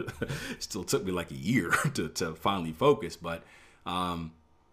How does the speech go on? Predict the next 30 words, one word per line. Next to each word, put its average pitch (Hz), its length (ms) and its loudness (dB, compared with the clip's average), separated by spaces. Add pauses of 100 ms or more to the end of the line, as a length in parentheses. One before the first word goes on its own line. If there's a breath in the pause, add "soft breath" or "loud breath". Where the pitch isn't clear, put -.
(1080)
when 117 200 8
it 131 100 4
was 113 160 4
kinda 104 220 2
do 101 200 0
or 92 100 4
die, 92 300 4
I 78 60 -4
focused, 139 580 4
and 85 80 -4
it 87 40 -2
was 85 100 -4
amazing. 92 360 2
When 80 100 -2
I 82 80 -4
focused 117 480 4
on 101 160 4
one 98 180 2
thing 92 160 0
and 85 100 -2
kinda 85 180 -4
stopped - 360 -2
doing 92 520 0
side 90 340 0
investments, 90 560 -2
stopped 90 300 -4
doing 90 440 -2
this 87 240 -2
and 82 160 -6
that, 101 320 0